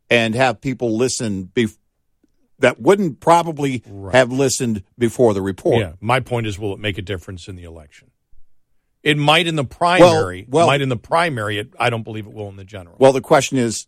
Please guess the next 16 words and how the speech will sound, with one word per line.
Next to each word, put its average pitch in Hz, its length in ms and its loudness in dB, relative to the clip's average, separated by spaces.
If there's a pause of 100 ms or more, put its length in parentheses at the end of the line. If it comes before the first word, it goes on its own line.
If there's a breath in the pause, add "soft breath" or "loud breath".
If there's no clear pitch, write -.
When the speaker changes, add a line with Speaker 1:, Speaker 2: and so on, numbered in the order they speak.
Speaker 1:
does 120 240 2
it 101 220 -6
do 131 220 2
the 101 120 -4
damage? 98 640 -6
And 98 160 -2
this 120 200 -2
is 98 120 -10
what 107 160 -2
we 95 160 -4
were 85 120 -6
getting 92 340 0
at, - 120 -20 (360)
is 117 220 0
that 104 340 0 (120)
before, 107 640 2